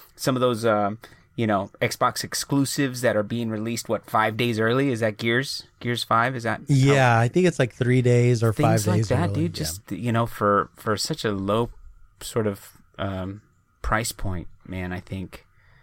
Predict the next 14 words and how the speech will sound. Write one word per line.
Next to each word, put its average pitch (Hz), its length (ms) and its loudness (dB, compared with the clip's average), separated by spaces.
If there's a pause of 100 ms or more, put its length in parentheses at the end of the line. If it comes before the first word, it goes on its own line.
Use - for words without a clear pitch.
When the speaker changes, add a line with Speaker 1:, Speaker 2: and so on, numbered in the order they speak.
(340)
Speaker 1:
it, 139 220 -2
it's 175 200 2
appealing. 104 460 2
If 98 160 -2
nothing 143 360 2
else, - 360 -4 (100)
you 110 120 -4
know, 101 320 -6
something 135 360 -4
that 107 140 2
makes 110 220 -4
you 107 60 -10
say, 104 220 -4
"Hmm, 233 240 -6